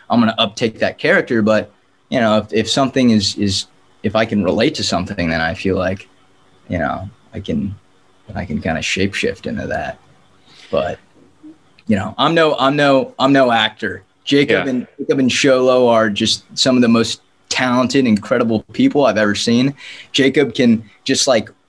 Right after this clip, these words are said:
Speaker 1: like, I mean, I've done two movies with Jacob now, and that man can just, with a snap of a finger, like, one minute, you know, like, he's goofing around, "Ah, ah, ah," he's crazy, he's silly. And then I go, "Action,"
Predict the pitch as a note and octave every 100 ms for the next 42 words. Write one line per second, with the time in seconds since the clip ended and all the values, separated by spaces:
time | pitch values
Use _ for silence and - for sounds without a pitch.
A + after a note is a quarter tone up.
0 | _ A2 G2+ A2 A2 G#2 A#2 A#2 A2 F#3
1 | E3+ D3 C#3 A#2 A2 A2 G#2 G#2+ G#2+ G2
2 | G#2 B2 B2+ A#2+ A#2 A2+ G2+ - A#2 G#2
3 | - A#2 G#2+ G#2+ G2+ G2 G2 F#2+ D#2 F2+
4 | - - - G#2 A2+ A#2+ B2 C3 C3 B2+
5 | A#2 A#2 A2 G#2 G2+ B2+ A2 D3 C#3 C#3+
6 | C#3 C#3+ G#3+ B3+ B3 A#3 A#3+ A3 G3 G3
7 | F#3+ - - D3 D3 D3+ C#3+ D3+ - D#3
8 | D3 C#3+ - - - D3+ D#3+ D#3 C#3+ C#3+
9 | C#3 - D#3 D#3+ D#3+ D3+ A#2+ G2+